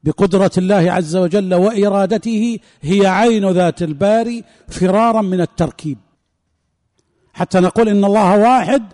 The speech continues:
لازم نقول بوحدة الوجود، أما أن نقول إن الله خلق السماوات وخلق الأرض وله القدرة وله الإرادة وله السمع وله البصر،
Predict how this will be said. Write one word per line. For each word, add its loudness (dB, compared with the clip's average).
لازم 0
نقول 0
بوحدة 2
الوجود، -2
أما 0
أن 0
نقول 0
إن -4
الله 0
خلق -2
السماوات -2
وخلق 0
الأرض -2
وله 2
القدرة -4
وله 2
الإرادة 0
وله 0
السمع -6
وله 2
البصر، -2